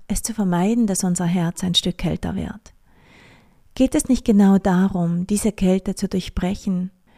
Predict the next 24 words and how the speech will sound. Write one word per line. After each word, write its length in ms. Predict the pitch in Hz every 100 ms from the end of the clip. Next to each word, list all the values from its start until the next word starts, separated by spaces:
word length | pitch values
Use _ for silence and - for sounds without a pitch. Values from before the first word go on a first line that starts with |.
| _ -
und 380 | 202 196 - -
wieder 400 | 208 208 202 214
in 120 | 214 196
Berührung 460 | 196 196 226 226
zu 120 | -
kommen 460 | - 190 180 170 175
mit 160 | 180 185
unserem 380 | 185 190 165 -
kraftvollsten 960 | 202 214 - - 190 185 190 - 190
und 180 | 180 175
wärmsten 640 | 175 190 233 - - 175
Teil 320 | - 190 185 180
in 120 | 214
uns, 440 | 190 214 214 -
nämlich 440 | 196 170 160 - -
unserer 300 | 196 180 170
Liebe? 400 | 220 247 - - - _ _ _ _ _ _ _ _ 208
Und 180 | 202
dadurch 800 | 208 202 233 240 262 254 - - _ _ _ _ _ _ _ _ _ _ -
kommt 240 | 233 226
die 60 | 233
Vergebung 520 | 226 220 240 262 196
ins 200 | 185 -
Spiel, 640 | - 202 180 180 180 185